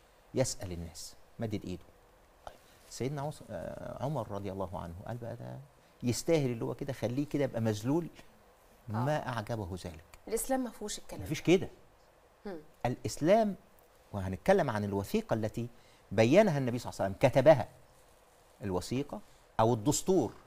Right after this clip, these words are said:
Speaker 1: أو نسميه الدستور باللغة بتاعتنا الآن، اللغة الدارجة، إزاي كانت تحفظ حق الجوار. وكلمة حق الجوار عندما جاءت به الوثيقة ما بنسألش الجار ده مسلم ولا غير مسلم.
Speaker 2: حقيقي.
Speaker 1: خالص.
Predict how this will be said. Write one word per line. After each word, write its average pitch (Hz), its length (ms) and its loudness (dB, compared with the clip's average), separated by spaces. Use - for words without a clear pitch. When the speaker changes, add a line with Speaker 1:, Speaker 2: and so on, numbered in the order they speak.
Speaker 1:
أو 101 100 -6
نسميه 120 300 -4
الدستور 131 440 -8
باللغة 107 340 0
بتاعتنا 117 380 2
الآن، 85 420 -4
اللغة 101 240 0
الدارجة، 95 640 -2
إزاي 113 260 4
كانت 208 540 6
تحفظ 165 440 2
حق - 360 -2
الجوار. 135 580 6
وكلمة 131 560 -2
حق - 300 -4
الجوار 139 300 6
عندما 117 340 2
جاءت 147 260 2
به 185 160 2
الوثيقة 160 500 2
ما 120 160 4
بنسألش 135 640 4
الجار 143 540 6
ده 226 220 4
مسلم 151 360 -2
ولا 123 140 -2
غير 151 120 0
مسلم. 151 300 -6
Speaker 2:
حقيقي. - 300 -4
Speaker 1:
خالص. - 180 -18